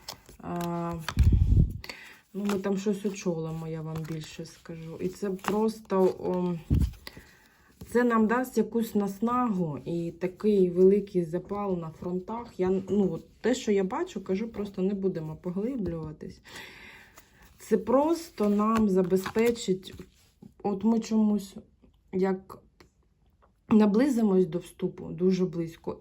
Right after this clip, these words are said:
і як підемо на фронтах, от воно якось, якось буде пов'язано. Ох, ці кулуарні ігри, знаєте.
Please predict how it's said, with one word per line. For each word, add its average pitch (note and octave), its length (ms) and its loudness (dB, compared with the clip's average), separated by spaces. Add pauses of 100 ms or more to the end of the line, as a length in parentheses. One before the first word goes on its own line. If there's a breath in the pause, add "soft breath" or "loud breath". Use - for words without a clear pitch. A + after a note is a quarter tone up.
і G3 80 -2
як G3 240 -2
підемо F#3+ 380 2
на D#3+ 140 -8
фронтах, E3 520 -12
от F3+ 140 -4
воно A#3+ 160 -2
якось, A3 240 -2
якось A3 420 -2
буде G3 300 -2
пов'язано. D#3+ 760 -2 (4000 loud breath)
Ох, - 160 -12
ці - 180 -2
кулуарні G3 880 6
ігри, D#3 300 -6
знаєте. F3 540 -6